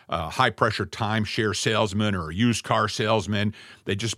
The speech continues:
are able to make these supernatural connections that has to do with looks and your ability to speak.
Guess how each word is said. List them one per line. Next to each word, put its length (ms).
are 140
able 180
to 60
make 240
these 180
supernatural 680
connections 580
that 100
has 120
to 100
do 140
with 140
looks 440
and 160
your 120
ability 400
to 100
speak. 400